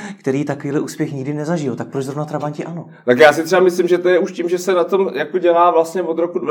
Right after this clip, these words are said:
Speaker 2: deset let, jo, od roku
Speaker 1: Hmm.
Speaker 2: dva tisíce šest, kdy my jsme dostali, nebo já jsem dostal ten nápad udělat vůbec tu první cestu.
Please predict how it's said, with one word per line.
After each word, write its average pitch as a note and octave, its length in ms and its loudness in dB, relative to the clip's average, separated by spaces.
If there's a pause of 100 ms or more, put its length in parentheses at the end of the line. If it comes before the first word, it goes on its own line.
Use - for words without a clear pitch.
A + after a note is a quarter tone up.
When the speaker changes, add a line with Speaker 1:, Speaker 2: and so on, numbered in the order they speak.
(160)
Speaker 2:
deset F3 280 0
let, G#3+ 240 6
jo, A2 180 -2
od G#2+ 120 -6
roku B2+ 120 -2
Speaker 1:
Hmm. C#3 100 -4
Speaker 2:
dva B2 100 -4
tisíce D3 260 -6
šest, E3 220 0
kdy D#3 80 -6
my D3+ 80 -6
jsme D#3 160 -6
dostali, D3+ 280 -2
nebo C#3 120 0
já A#2+ 100 4
jsem C3+ 120 -6
dostal C3+ 260 -4
ten D3+ 140 -2
nápad C3+ 300 -4
udělat C#3 240 -2
vůbec B2+ 220 -4
tu - 100 -10
první D3+ 340 -8
cestu. C3+ 460 -6